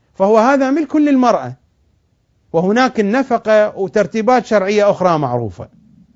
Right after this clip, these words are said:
ولكن قد يكون في بعض الأحيان أن الزوج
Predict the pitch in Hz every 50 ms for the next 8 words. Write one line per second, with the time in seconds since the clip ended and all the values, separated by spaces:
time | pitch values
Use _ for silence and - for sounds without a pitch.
0 | - _ _ _ _ _ _ _ _ _ - _ _ _ _ _ _ _ _ _
1 | _ _ _ _ _ _ _ _ _ _ _ _ _ _ _ _ _ _ _ 139
2 | 151 180 214 233 226 233 196 - - 165 160 156 156 143 147 220 220 196 143 180
3 | 170 160 156 143 143 151 156 139 143 - 156 175 196 214 196 170 - _ _ _
4 | _ - 170 165 160 160 156 143 127 143 202 226 214 170 131